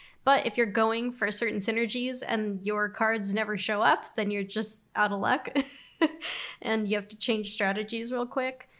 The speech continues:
Also, there was no reason for the inverted pyramid. There was no reason for it at all. It's not like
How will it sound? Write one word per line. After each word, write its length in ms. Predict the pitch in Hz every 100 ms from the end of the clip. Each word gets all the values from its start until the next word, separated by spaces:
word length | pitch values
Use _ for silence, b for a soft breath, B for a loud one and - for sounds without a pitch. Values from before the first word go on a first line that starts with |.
| B
Also, 480 | 311 359 370 349 320
there 160 | 302 302
was 180 | 311 285
no 180 | 302
reason 640 | 294 254 285 269 233 208 214
for 160 | - 226
the 140 | 226
inverted 420 | 220 220 220 214 208
pyramid. 560 | 247 214 190 73 190 b b b b
There 200 | 233 226
was 140 | 220
no 140 | 226 220
reason 360 | 220 220 208
for 280 | 190 214 214
it 80 | 208
at 100 | 196
all. 460 | 185 190 196 208 _
It's 220 | - 220
not 200 | 233 226
like 420 | 220 214 214 -